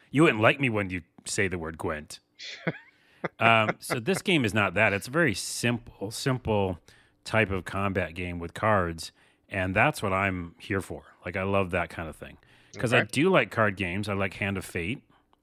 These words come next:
Speaker 1: um, and a
Speaker 2: Oh,
Speaker 1: couple
Speaker 2: that's a
Speaker 1: other
Speaker 2: great
Speaker 1: games.
Speaker 2: one. I love Hand of Fate, yeah.
Speaker 1: Yeah. But those are, again, they, they just kind of make sense to me. They're closer tied to, like this game is, to the, um, what is it called?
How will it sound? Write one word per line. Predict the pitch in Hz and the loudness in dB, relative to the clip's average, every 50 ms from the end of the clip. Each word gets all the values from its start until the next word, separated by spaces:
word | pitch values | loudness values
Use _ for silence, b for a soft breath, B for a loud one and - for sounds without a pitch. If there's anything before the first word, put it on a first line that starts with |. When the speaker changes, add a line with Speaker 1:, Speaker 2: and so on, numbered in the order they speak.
| _ - | _ -6
Speaker 1:
um, | 101 95 90 87 85 85 85 82 85 82 - | -4 -4 -2 -2 -4 -4 -4 -6 -8 -8 -8
and | 98 95 | -8 -6
a | - | -2
Speaker 2:
Oh, | - | -2
Speaker 1:
couple | - 240 | 0 0
Speaker 2:
that's | 226 208 | 0 0
a | - | 0
Speaker 1:
other | 196 | 2
Speaker 2:
great | 151 - | 2 2
Speaker 1:
games. | - - | 2 0
Speaker 2:
one. | 110 104 101 | -2 -4 -6
I | 104 | -2
love | 117 120 156 - | -2 -2 0 0
Hand | 127 104 98 98 | -2 -4 -6 -6
of | - | -10
Fate, | - 98 95 101 | -12 -12 -12 -12
yeah. | 113 113 113 - - - | -12 -12 -14 -14 -8 0
Speaker 1:
Yeah. | 117 123 131 117 80 69 b b b b b b _ | 2 4 4 4 2 0 b b b b b b _
But | - 123 | -4 0
those | 135 160 180 165 | 2 2 2 2
are, | 190 165 - | 2 0 0
again, | 170 151 196 202 160 113 107 | 0 2 2 2 4 2 2
they, | 117 113 | 0 0
they | 104 120 127 120 | 0 -2 -2 -2
just | 135 147 - - - - - | -2 -2 -4 -4 -8 -10 -12
kind | - - - 135 147 151 | -12 -8 -6 -4 -2 0
of | 143 139 123 113 - b b b b b b b b b | 0 0 -2 -4 -8 b b b b b b b b b
make | 226 240 262 277 - - | -2 -2 -2 -2 -2 -6
sense | - - - 110 117 135 113 - - | -8 -6 -4 -2 -2 -4 -4 -6 -4
to | 160 160 | -4 -2
me. | 170 180 185 185 160 - - - - - - | -2 0 -2 -2 -4 -6 -10 -16 -16 -14 -6
They're | 120 127 120 113 | -4 -2 -2 -2
closer | - - 156 165 165 - - 156 127 | -2 0 0 0 0 0 -2 -4 -4
tied | - - 131 135 135 135 123 113 | -2 -2 0 2 2 0 0 -2
to, | 117 117 110 104 104 98 - - | -2 0 0 0 -2 -4 -4 0
like | 110 117 131 - | 2 2 2 2
this | - 139 139 - | 0 -4 -4 -4
game | - 101 87 85 80 | -4 -6 -6 -6 -6
is, | 78 76 82 87 - - b b b b b b b b b _ - | -8 -10 -12 -12 -14 -16 b b b b b b b b b _ -6
to | - - 127 120 117 110 | -2 0 0 0 0 0
the, | 113 110 107 107 104 101 104 98 | 0 0 0 0 0 0 -2 -2
um, | 95 98 95 92 92 90 87 87 87 87 87 85 - - - _ _ | -2 -2 0 0 0 -2 -4 -4 -6 -8 -10 -12 -14 -18 -20 _ _
what | 120 117 | -8 -8
is | 92 | -6
it | 87 85 | -8 -8
called? | - 85 78 76 78 - | -8 -8 -8 -8 -10 -16